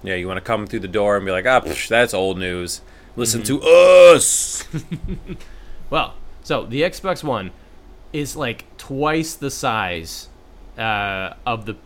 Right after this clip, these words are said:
Speaker 2: of the P S four. It's insane. It's like, it's like the, the, the V C R of tomorrow.
Speaker 1: So the
Speaker 2: Like
Speaker 1: Xbox is the double Ds.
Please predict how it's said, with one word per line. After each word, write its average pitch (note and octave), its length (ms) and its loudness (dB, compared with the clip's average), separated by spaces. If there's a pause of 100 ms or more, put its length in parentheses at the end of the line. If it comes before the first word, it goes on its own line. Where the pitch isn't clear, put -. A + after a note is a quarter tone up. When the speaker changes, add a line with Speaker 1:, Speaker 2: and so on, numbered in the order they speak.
Speaker 2:
of A#2 160 -6
the G#2+ 80 -14
P A#2 140 -8
S F2+ 120 -10
four. E2 340 -14 (140)
It's - 280 -10
insane. C3 480 -6
It's C3 160 -8
like, C3+ 180 -4 (160)
it's - 200 -2
like F3 200 -2
the, C#3+ 100 0
the, A#2+ 240 -4
the A#2 300 -10
V D#3 220 -8
C E3+ 220 -4
R C#3+ 300 2
of B2 160 -4
tomorrow. F#2+ 680 -6
Speaker 1:
So A#2+ 160 0
the A#2+ 60 2
Speaker 2:
Like C#3 200 4
Speaker 1:
Xbox A#2+ 380 2
is F#2+ 100 -12
the G2 80 -12
double A2 280 -4
Ds. E2 580 -12